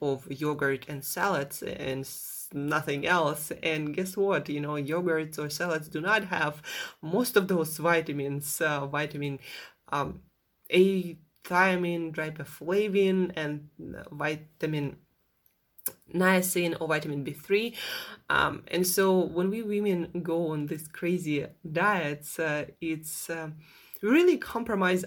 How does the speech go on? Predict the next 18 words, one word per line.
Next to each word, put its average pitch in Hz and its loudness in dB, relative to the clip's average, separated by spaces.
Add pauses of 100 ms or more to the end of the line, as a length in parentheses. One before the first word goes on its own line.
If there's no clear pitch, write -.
our 170 2
energy 185 0
producing 165 -4
system. 175 -6
And 156 -4
that's 214 -2
why 240 0
we 190 -2
feel 196 -2
so 175 -4
shitty, 190 -4 (320)
not 185 0
because, 196 4 (480)
um, 156 2 (1040)
not 196 6
because 196 4
we 190 4
consume, 180 2